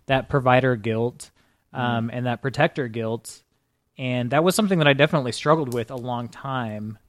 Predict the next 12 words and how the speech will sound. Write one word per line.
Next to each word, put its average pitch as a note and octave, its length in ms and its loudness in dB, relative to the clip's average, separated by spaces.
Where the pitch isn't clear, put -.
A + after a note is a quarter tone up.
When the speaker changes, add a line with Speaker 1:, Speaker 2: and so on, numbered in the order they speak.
Speaker 1:
of A2 580 -4
how D3+ 300 4
can D3 220 -2
somebody B2 720 2
who B2 320 0
had A2+ 400 -2
a A#2 500 -2
family B2+ 480 4
and A2 120 -2
children B2 460 -2
and A#2 100 -4
everything A2 600 -4